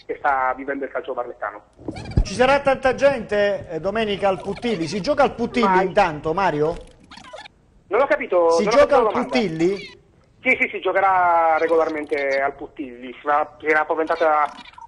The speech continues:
Speaker 1: qualche settimana fa la possibilità di giocare in un altro stadio proprio perché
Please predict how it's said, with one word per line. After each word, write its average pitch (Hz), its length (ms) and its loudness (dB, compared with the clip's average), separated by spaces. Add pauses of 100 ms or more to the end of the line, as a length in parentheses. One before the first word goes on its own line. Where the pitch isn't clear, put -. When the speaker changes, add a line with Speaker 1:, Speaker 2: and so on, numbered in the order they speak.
(160)
Speaker 1:
qualche 165 200 -4
settimana 160 380 -2
fa 170 120 -2
la 156 120 0
possibilità 156 640 -4
di 147 100 -8
giocare 147 880 0
in 151 120 -2
un 160 100 -2
altro 156 240 -2
stadio 160 300 -2
proprio 151 200 0
perché - 520 -4